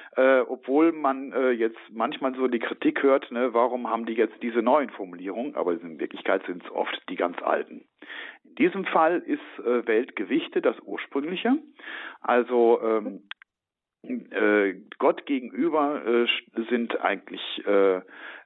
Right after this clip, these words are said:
äh, die ganzen, ähm, Werte, und nein, nicht die Werte, sondern, äh, alles das, was die Welt für wichtig hält, ähm, ist eigentlich, äh, das,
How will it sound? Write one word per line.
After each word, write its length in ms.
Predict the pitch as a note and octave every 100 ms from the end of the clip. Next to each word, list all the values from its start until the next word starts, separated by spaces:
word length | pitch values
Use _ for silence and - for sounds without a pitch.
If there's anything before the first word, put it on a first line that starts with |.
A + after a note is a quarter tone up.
| -
äh, 200 | G2+ F2+
die 220 | F#2+ F#2
ganzen, 720 | F#2+ C3 - - D#3 D3 - - -
ähm, 1160 | G#2 G#2 G2+ G2 F#2 - - D#2+ C#2+ E2 E2 F#2+
Werte, 400 | G2+ G#2+ D#3 -
und 100 | F#2+
nein, 140 | F2 E2+
nicht 160 | E2
die 60 | F2
Werte, 260 | D#2 F2
sondern, 380 | F#2+ G2 G2+ F#2+ - - -
äh, 60 | -
alles 340 | G#2+ F#2+ C3
das, 160 | D3+ C#3
was 140 | C3+ A#2
die 140 | A2+
Welt 240 | G#2+ C3+ - -
für 200 | B2+ A2+
wichtig 400 | E3 - - - -
hält, 340 | F#2+ D#2+ C#2 - - - - - -
ähm, 640 | - A2+ A2 G#2+ G#2 G#2 -
ist 420 | B2+ A#2 - -
eigentlich, 960 | - G#2 E3 F3+ D#3+ - C#3 - -
äh, 280 | - B2+ B2+
das, 240 | B2 A2